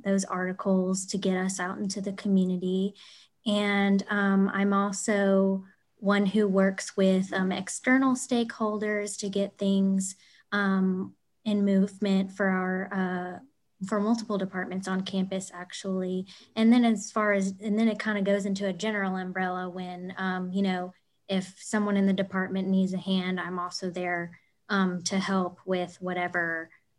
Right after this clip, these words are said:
um, department-wide projects we might be working on. How I got here is, it's a very long story, um, and sometimes it's hard to, uh, wrap it up in a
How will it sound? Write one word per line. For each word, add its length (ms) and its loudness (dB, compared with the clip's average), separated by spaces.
um, 420 -2
department-wide 800 -2
projects 460 -10
we 80 -2
might 200 -8
be 120 -8
working 420 -10
on. 420 -6
How 240 4
I 140 2
got 340 0
here 680 -2
is, 720 2
it's 80 -20
a 40 -4
very 260 4
long 560 2
story, 600 -8
um, 300 0
and 220 0
sometimes 500 0
it's 140 0
hard 400 2
to, 400 2
uh, 500 -6
wrap 240 -2
it 80 0
up 260 -2
in 140 0
a 100 -8